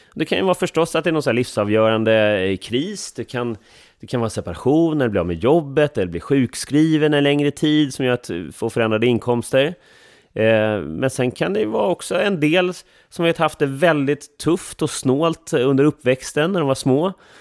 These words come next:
Och så när de då, eh, kommer ut i vuxenlivet själva så,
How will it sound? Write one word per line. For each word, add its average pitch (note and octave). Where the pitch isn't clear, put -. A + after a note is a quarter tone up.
Och C#3+
så D3+
när D3
de D3+
då, C3+
eh, B2+
kommer C3+
ut C3+
i C3+
vuxenlivet A#2+
själva A#2
så, A2